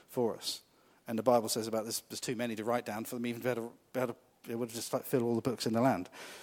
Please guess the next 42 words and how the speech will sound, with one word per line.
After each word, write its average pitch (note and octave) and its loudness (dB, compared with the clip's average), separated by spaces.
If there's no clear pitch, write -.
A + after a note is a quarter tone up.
There's A#2+ -6
so C3 0
many A2+ 2
encounters A#2+ 0
that F#2+ -4
happen B2 -2
with G2+ -6
Jesus. - -8
But E3+ 12
what G3+ 12
was G#3+ 12
true A3+ 10
about E3+ 6
all F#3+ 12
of G3 10
those F#3 8
three F3 8
people D#3+ 8
is D3 4
they D3 12
didn't F3+ 10
give D#3+ 6
in D#3 8
to D3 -4
those B2+ 4
enemies B2+ 4
of B2 4
encounter, A#2 0
the - 0
pride, D3+ 8
procrastination, C3 2
passivity. A#2+ -2
So G3 12
I - 12
just G#3+ 6
want A#3+ 12
to A3+ 12
encourage A3 10
you, F#3 6
uh, D#3 4
this D#3+ 6
week, F3+ 6